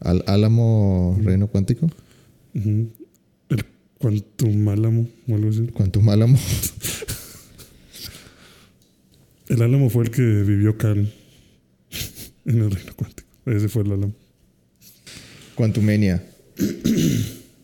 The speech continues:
Speaker 1: Este, ¿película? ¿Película buena? ¿Película mala?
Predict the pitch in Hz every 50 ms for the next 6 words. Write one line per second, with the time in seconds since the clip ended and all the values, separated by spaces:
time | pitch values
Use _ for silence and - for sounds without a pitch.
0 | _ _ _ _ _ _ _ _ _ _ - 143 135 - _ - 117 110 101 -
1 | - - 110 104 101 98 98 95 95 95 95 95 95 95 95 95 95 95 98 98
2 | 95 - - 95 95 - 135 143 170 196 175 151 - 120 113 110 131 139 143 156
3 | 170 208 214 - 135 123 143 139 143 147 165 185 220 240